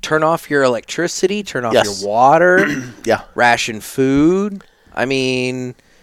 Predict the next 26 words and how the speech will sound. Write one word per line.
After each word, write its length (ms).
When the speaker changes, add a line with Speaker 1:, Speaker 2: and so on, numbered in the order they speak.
Speaker 1:
and 60
this 140
is 160
the 100
city 360
mayor, 580
for 180
<laughs> 0
God's 400
sakes. 420
This 180
isn't 240
even, 200
like, 200
the 60
governor 500
or 60
anything. 400
I 40
mean, 160
I 100
don't 140
know. 260
And 360
The 100
Atlantic, 720